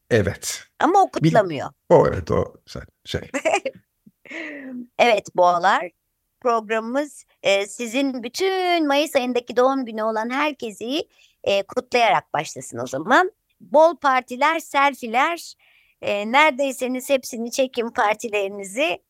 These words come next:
Speaker 2: Selfie'yi aman ihmal etmeyin diyorum. Ve tabii ki konumuzun ne olduğunu da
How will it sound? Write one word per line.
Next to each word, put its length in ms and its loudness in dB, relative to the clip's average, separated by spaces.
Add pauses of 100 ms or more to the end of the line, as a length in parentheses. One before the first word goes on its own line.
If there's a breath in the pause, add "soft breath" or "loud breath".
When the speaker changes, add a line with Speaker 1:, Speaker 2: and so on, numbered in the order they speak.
(300)
Speaker 2:
Selfie'yi 720 2
aman 260 0
ihmal 400 -2
etmeyin 680 -4 (680)
diyorum. 400 0 (640)
Ve 80 -12
tabii 340 -2
ki 480 -8
konumuzun 500 -2
ne 200 2
olduğunu 560 -2
da 160 -2